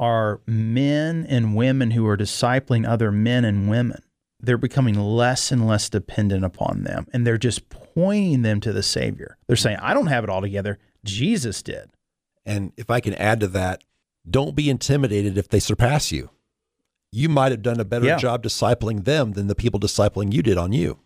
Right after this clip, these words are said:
Speaker 1: Absolutely.
Speaker 2: And, and you need to be secure enough that this person's hunger, you might instill in a, a hunger in this person that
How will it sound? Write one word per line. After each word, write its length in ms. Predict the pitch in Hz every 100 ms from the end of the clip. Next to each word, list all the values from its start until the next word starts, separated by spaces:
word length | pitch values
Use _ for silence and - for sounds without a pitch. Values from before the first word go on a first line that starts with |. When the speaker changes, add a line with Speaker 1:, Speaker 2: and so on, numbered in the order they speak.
| _ _ _
Speaker 1:
Absolutely. 540 | 156 156 117 147 185 107
Speaker 2:
And, 100 | 104 101
and 80 |
you 100 | 104 127
need 160 | 139
to 60 | 117
be 80 | 120
secure 460 | - 107 - 151
enough 460 | 135 90 85 - - _ _ _
that 140 | 95
this 160 | - 101
person's 440 | - 120 95 95 -
hunger, 560 | 113 143 127 95 85 _ _ _
you 120 | 113
might 180 | 120 107
instill 320 | 92 - 123
in 80 | 101
a, 80 | 85 -
a 80 | 85
hunger 420 | - 117 147 117
in 100 | 92
this 140 | 85
person 500 | - 85 76 85 80 - _ -
that 300 | 107 90